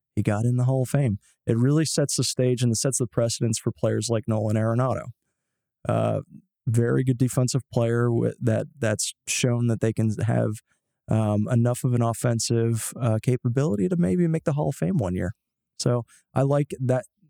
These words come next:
you know, going back to this year's Hall of Fame, I really like that Scott Rowland got in.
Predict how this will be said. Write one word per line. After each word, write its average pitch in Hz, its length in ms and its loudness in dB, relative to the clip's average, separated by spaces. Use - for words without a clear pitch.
you 139 100 2
know, 123 180 2
going 139 300 2
back 127 280 -2
to 123 100 -2
this 117 220 0
year's 123 180 0
Hall 120 160 2
of 101 60 -6
Fame, 120 360 0
I 117 60 0
really 113 420 2
like 117 260 -2
that 117 140 -2
Scott 113 300 -2
Rowland 110 340 0
got 113 160 0
in. 113 300 2